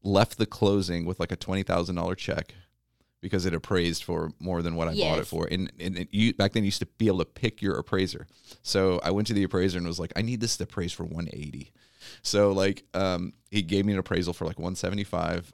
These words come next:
Speaker 1: I got a twenty thousand dollar check. I used that twenty grand to fix up the house, uh, and
Speaker 2: Wow.
Speaker 1: then listed it for one eighty-five and then took, took the difference and, and made, like, thirty thousand dollars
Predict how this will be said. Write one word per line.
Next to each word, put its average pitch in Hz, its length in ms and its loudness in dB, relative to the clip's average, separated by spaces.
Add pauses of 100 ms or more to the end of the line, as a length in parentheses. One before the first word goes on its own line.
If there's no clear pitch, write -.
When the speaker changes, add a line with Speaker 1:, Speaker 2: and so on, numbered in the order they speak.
Speaker 1:
I 92 60 -6
got 90 100 -2
a 82 40 -4
twenty 98 240 -4
thousand 98 300 2
dollar 92 200 0
check. - 380 -4
I 85 40 -2
used 98 220 2
that - 100 0
twenty 92 200 -4
grand 87 360 -4
to 82 120 -8
fix - 300 -4
up - 100 -2
the 92 80 -4
house, 85 480 -2 (480)
uh, 85 180 0
and 98 100 0
Speaker 2:
Wow. 98 60 2
Speaker 1:
then 98 160 4
listed 98 380 2
it - 100 0
for 98 80 -2
one 92 140 0
eighty-five 87 440 0
and 85 100 -4
then 87 120 -4
took, - 180 -8 (260)
took - 180 -4
the 87 80 -6
difference 82 400 -6
and, 76 300 -10
and 80 160 -10
made, 80 220 -8
like, - 140 -12
thirty 85 240 -2
thousand 82 320 -4
dollars 80 440 -6